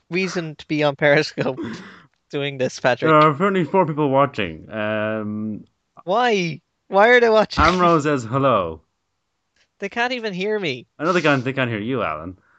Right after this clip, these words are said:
Speaker 2: I could, um, I, I, I could unplug the, <laughs> the headphones. Um,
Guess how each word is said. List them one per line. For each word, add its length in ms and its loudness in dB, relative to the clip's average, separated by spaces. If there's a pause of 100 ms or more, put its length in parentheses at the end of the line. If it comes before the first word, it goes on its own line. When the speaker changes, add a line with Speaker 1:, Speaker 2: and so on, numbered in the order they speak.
(120)
Speaker 2:
I 160 -4
could, 340 -6 (400)
um, 420 -8 (800)
I, 200 -12 (220)
I, 100 -16 (680)
I 80 -10
could 360 2
unplug 680 -2
the, 120 -6 (540)
<laughs> 60 -18
the 100 0
headphones. 1000 -8 (1500)
Um, 480 -10